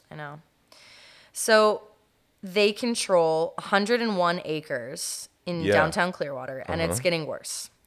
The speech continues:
Speaker 1: So the land grab, it's still picking up steam, and it's, like,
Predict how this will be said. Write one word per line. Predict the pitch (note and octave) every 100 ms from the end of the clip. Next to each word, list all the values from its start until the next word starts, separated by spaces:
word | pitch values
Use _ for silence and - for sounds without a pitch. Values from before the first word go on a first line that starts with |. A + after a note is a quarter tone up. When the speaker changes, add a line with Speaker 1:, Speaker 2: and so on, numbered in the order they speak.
| _ - - - -
Speaker 1:
So | - G3+
the | F#3
land | F3+ F#3 B3
grab, | A#3 G3+ F#3+ F#3 - _ _ _
it's | - F3
still | - A3 G#3
picking | A3+ F#3+ G3
up | F#3 -
steam, | - D3+ D3 E3+ F#3 _ _ _ _ -
and | F#3
it's, | F3+ F3+
like, | E3+ -